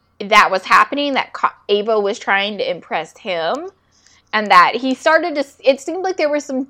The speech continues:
gears starting to turn in his head at the end of the episode.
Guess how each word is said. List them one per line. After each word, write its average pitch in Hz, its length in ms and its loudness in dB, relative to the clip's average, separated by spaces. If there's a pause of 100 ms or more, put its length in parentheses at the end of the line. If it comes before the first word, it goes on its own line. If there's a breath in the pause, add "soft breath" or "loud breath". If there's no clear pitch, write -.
(120)
gears 240 420 -2
starting 226 420 -2
to 214 80 -8
turn 214 320 -8
in 196 140 -8
his 190 220 -4
head 214 400 0 (120)
at 254 120 -6
the 277 160 -6
end 294 120 -6
of 294 140 -6
the - 80 -6
episode. 330 720 -8